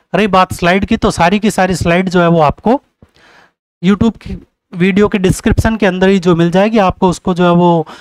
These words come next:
कॉपी करना है और ब्राउज़र के अंदर जो है वो ओपन कर देना है और ओपन करते ही साइड के अंदर डाउनलोड का ऑप्शन होगा,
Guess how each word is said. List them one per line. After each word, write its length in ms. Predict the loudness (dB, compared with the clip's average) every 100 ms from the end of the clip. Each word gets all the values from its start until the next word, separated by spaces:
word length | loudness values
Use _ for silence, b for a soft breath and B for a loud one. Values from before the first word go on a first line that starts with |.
| B B -20 _ _ _ _ _ _ -2
कॉपी 200 | 0 0
करना 280 | 0 0 2
है 60 |
और 120 | 0
ब्राउज़र 380 | 2 0 0 0
के 100 | 0
अंदर 240 | -2 -2 0
जो 140 | 0
है 60 | 2
वो 200 | 2 0 _ -2
ओपन 260 | -2 0 -2
कर 160 | 0
देना 240 | 0 0 2
है 60 |
और 160 | 2 0
ओपन 220 | 0 -2
करते 340 | -2 -4 -2
ही 80 | -2
साइड 240 | 0 -2 -2
के 80 | -2
अंदर 180 | 0
डाउनलोड 380 | 0 0 0 0
का 120 | 0
ऑप्शन 240 | -2 -2 -2
होगा, 240 | 0 0